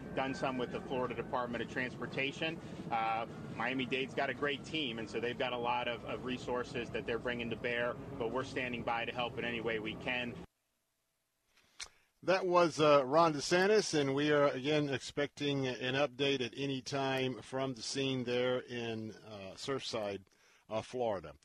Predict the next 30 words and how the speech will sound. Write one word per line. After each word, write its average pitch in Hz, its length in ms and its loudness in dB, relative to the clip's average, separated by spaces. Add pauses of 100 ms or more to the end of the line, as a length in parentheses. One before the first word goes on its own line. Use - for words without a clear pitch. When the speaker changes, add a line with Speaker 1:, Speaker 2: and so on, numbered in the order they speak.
(480)
Speaker 2:
Next 170 340 0
up, 180 320 4
uh, 156 380 4 (520)
well, 165 300 2 (400)
we're 165 160 -2
gonna 220 180 4
go 185 220 4
to 160 160 -2
the 151 100 2
Miami-Dade 160 1200 2
Mayor, 123 500 -2
Danielle 131 540 0
Cava, 101 600 -4 (120)
and 107 140 -10
the 107 60 -6
reason 123 300 -4
we're 117 120 -4
doing 120 300 -6
that 104 200 -4
next 113 380 -6
is, 98 300 -4
is 95 180 -10
that, 113 340 -4
um, 98 300 -8 (760)
the, 131 460 0
uh, 113 380 2
the 127 160 0
heavy 185 500 2
equipment 147 720 0
rescue, 117 800 -2